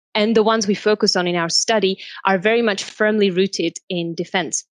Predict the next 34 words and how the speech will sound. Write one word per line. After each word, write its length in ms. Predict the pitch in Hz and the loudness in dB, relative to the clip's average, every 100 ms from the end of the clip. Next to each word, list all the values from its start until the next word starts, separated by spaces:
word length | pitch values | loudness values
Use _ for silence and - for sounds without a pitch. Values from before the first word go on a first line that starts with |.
| _ _ _ _ - | _ _ _ _ 0
European 360 | 220 226 330 | 2 4 2
institutions, 640 | 311 - 247 254 - 226 202 - | 2 0 0 0 2 0 0 -2
as 180 | 190 | 0
well 140 | 196 214 | 2 2
as 140 | 202 | 2
many 520 | 220 226 208 196 - - | 2 2 2 0 -2 0
E 60 | 208 | 0
U 160 | 196 | 2
member 320 | 190 220 240 | 2 2 2
states 340 | 214 - 180 - | 0 0 -2 -2
themselves, 580 | 180 - 247 247 214 - - _ _ - | -6 -2 0 0 -2 -10 -20 _ _ -2
recognize 480 | 226 240 240 208 202 | 0 2 0 2 0
that 120 | - | -2
Europe 420 | 208 202 226 190 | 0 2 2 2
needs 300 | 202 233 233 | 0 -2 -2
to 120 | - 190 | -6 0
weigh 240 | 185 185 | 2 2
in 100 | 190 | 0
more 420 | 185 202 185 160 - _ - | 2 4 4 0 -4 _ -8
to 100 | 208 | -6
contribute 480 | 202 180 196 185 - | -4 -2 0 0 -2
to 120 | 180 | 0
nato 400 | 185 214 233 220 | 0 2 2 2
and 180 | 226 262 | 2 0
also 240 | - 302 | 0 -2
to 200 | - 214 | 0 -2
tackle 420 | - 202 208 196 | 0 -2 0 -4
global 360 | - 190 190 180 | 0 2 2 -2
security 480 | - - 190 185 185 | -6 0 0 2 -2
and 100 | 175 | -2
defense 460 | - 180 180 - - 175 | -2 -2 -2 -6 -8 -2
risks 320 | 196 - - | 0 -2 -4
and 140 | 190 180 | -4 -2
challenges. 560 | 214 220 190 165 - | 0 0 0 -2 -4